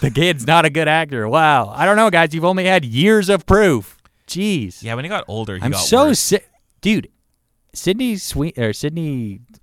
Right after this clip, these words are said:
Speaker 1: what's her name?
Speaker 2: What?
Speaker 1: Sydney Sink. Or S-, what's her name?
Speaker 2: Sydney
Speaker 1: Sw-,
Speaker 2: Sink.
Speaker 1: Sydney Sink
Speaker 2: Yeah.
Speaker 1: from Stranger Things.
Speaker 2: Yeah.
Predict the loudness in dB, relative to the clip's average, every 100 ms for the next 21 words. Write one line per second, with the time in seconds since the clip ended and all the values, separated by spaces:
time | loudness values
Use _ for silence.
0 | -18 -14 -12 -10 -10 -10 -10 -12 -10 -12
1 | -14 _ _ _ _ _ _ _ _ -6
2 | -6 -4 -2 -2 -4 -16 -20 _ _ _
3 | -20 -16 -16 -16 -14 -14 -12 -12 -10 -6
4 | -4 -4 -8 -8 -8 -8 -8 -8 -10 -8
5 | -6 -8 -10 -14 -14 -14 -14